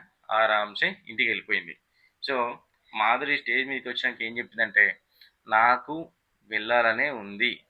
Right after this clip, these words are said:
ఎందుకంటే మా సెకండ్ మొగుడు ఎవరైతే ఉన్నారో ఆయన బర్త్‌డే ఉంది కాబట్టి నేను వెళ్ళాలనుకున్నా, so వెళ్ళిపోతున్నా."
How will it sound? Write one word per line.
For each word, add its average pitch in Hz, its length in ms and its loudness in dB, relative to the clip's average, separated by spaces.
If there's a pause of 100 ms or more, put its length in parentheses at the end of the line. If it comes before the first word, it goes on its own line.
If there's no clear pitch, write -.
(260)
ఎందుకంటే 117 600 -2 (540)
మా 120 140 0
సెకండ్ 135 500 0
మొగుడు 123 340 -6
ఎవరైతే 113 360 -2
ఉన్నారో 104 340 -8
ఆయన 120 260 2
బర్త్‌డే 110 360 0
ఉంది 139 260 -6
కాబట్టి 107 440 -6 (400)
నేను 143 180 -6
వెళ్ళాలనుకున్నా, 117 840 -4 (240)
so - 200 -8
వెళ్ళిపోతున్నా." 101 600 -6